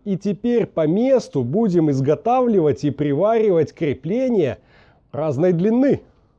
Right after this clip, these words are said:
Пару крепежных ушей я думаю разместить сверху, вот здесь. А внизу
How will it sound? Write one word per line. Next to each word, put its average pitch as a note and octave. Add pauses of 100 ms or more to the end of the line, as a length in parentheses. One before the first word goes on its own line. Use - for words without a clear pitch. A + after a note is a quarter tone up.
Пару A3+
крепежных G3+
ушей C#4
я A#3+
думаю A3
разместить F#3
сверху, F#3 (140)
вот D3
здесь. D#3 (1120)
А E3
внизу F#3+